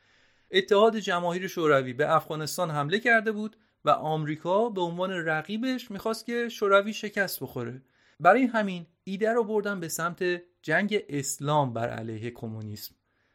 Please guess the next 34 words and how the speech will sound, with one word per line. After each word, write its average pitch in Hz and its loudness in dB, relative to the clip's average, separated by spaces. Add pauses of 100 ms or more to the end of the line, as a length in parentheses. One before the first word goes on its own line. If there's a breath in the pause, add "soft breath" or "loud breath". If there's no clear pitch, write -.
این 269 4
موضوع 233 2
برای 180 4
عربستان 156 -2
و 131 -6
نظام 139 -4
وهابی 147 0
اونجا 180 -2
هم 185 -4 (180)
موضوع 175 -2
مطلوبی 185 0
بود، 123 -8 (160 soft breath)
چون 214 2
می‌تونستن 208 -2
که 196 -2
وهابیت 156 0
رو 202 -6
صادر 131 0
بکنن. 104 -8 (440)
اینطوری 214 6
بود 254 0
که 226 -2
ایدئولوژی 156 0
وهابی 127 -2
و 127 -4
پول 196 -8
عربستان 165 2 (220)
به 151 4
همراه 165 2
حمایت 139 2
نظامی 131 -2
و 120 -4
اطلاعاتی 123 -4
آمریکا 123 0